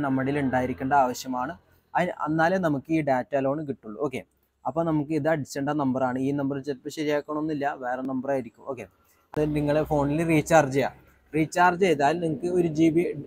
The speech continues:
ഡാറ്റ നിങ്ങൾക്ക് കിട്ടും, പക്ഷേ ഇതിൽ നിന്ന് കട്ടായി പോകും. അതായത് നേരത്തിൻ്റെ, നേരത്തെ നിങ്ങൾ free ആയിട്ട് കിട്ടിയതില്ലേ, അപ്പോൾ അത് ആ free ആയിട്ട് കിട്ടിയത് ഇതിൽ നിന്ന്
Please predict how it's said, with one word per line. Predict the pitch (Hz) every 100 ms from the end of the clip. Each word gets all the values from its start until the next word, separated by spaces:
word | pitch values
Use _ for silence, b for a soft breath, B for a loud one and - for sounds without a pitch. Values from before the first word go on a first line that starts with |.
| - 151
ഡാറ്റ | 160 160 170
നിങ്ങൾക്ക് | 170 180 175
കിട്ടും, | 156 - 135
പക്ഷേ | 135 165
ഇതിൽ | 143 156 165
നിന്ന് | 185 180
കട്ടായി | 151 165 151 135
പോകും. | 127 - 131
അതായത് | 143 143 170
നേരത്തിൻ്റെ, | 151 139 - 151 156 190 _ _ _
നേരത്തെ | 151 151 - 170
നിങ്ങൾ | 160 165 - 151 143
free | 156 156
ആയിട്ട് | 151 156
കിട്ടിയതില്ലേ, | 151 143 139 143 113 101 _ _ _ -
അപ്പോൾ | 135 156
അത് | 143 156 151 143
ആ | 180 175
free | 156 160
ആയിട്ട് | 156 160 143
കിട്ടിയത് | 135 143 147 147
ഇതിൽ | 143 147
നിന്ന് | 143